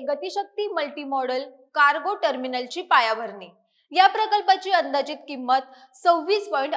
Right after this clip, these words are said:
ऐंशी कोटी इतकी आहे. हा प्रकल्प बत्तीस हजार सहाशे अठ्ठावीस चौरस मीटर क्षेत्रफळात व्यापलेला आहे. या प्रकल्पाद्वारे रेल्वे पायाभूत सुविधांमध्ये वाढ होईल.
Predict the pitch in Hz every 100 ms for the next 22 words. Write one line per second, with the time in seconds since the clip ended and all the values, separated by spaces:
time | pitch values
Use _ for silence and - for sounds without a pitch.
0 | 269 285 302 381 403 294 285 269 - -
1 | 247 208 190 175 _ - 285 277 277 277
2 | 320 311 262 269 - - 254 330 330 -
3 | 440 440 349 277 269 277 320 294 277 330
4 | 330 285 - 330 330 403 392 370 277 262
5 | 269 269 269 254 269 - 262 247 254 254
6 | 240 240 233 214 - 220 214 190 175 _
7 | _ - - 262 269 277 277 349 359 285
8 | 254 233 254 - - 320 339 339 427 415
9 | 330 302 247 320 - 269 269 302 302 269
10 | 226 302 277 233 226 262 202